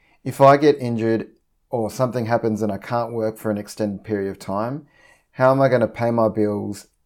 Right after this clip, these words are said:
eat, and pay the mortgage? A good financial planner or financial advisor will help you with this. The last thing I feel I should shine a light on is the stuff you wanna buy for the new house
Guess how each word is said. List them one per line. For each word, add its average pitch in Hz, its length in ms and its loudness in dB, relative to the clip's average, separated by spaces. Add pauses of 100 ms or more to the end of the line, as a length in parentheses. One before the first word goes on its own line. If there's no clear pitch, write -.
eat, 107 320 -6 (160)
and 107 140 -8
pay 104 160 -4
the 98 100 -8
mortgage? 95 720 -10 (580)
A 113 60 -8
good 127 180 -2
financial 123 460 0
planner 110 420 -4
or - 160 -8
financial 101 600 -6
advisor 98 440 -6
will 95 200 -10
help 98 260 -6
you 92 100 -6
with 87 200 -12
this. - 340 -14 (1120)
The - 80 -6
last 151 300 2
thing 185 160 -2
I 139 80 2
feel 123 260 2
I 110 60 2
should 110 180 -6
shine 113 320 -2
a 101 100 -2
light 104 280 -2
on 101 320 -10 (100)
is 110 200 -12
the 113 80 -10
stuff - 380 -8
you 127 100 -4
wanna 113 200 -2
buy 98 320 -4
for - 180 -10
the 101 140 -10
new 95 240 -8
house 92 480 -12